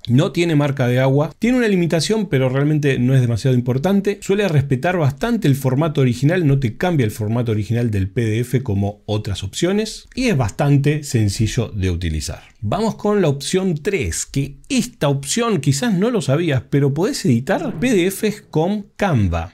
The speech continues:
Canva punto com es una página muy popular para hacer diseños y es una página que tiene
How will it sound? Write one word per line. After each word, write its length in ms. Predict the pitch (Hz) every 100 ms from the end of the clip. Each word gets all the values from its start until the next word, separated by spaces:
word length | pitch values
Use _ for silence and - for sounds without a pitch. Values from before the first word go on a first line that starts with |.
| -
Canva 380 | 196 202 147
punto 360 | 127 196 165 131
com 220 | 202 214
es 160 | 131 -
una 160 | 98
página 340 | 120 117 98 85
muy 160 | 101 98
popular 520 | 82 82 90 139 147
para 220 | 78 71
hacer 400 | 69 - - 80
diseños 580 | 71 - 139 147 165 -
y 40 |
es 120 | 92
una 160 | 92 87
página 360 | 104 - 98 82
que 100 | 80
tiene 400 | 101 104 104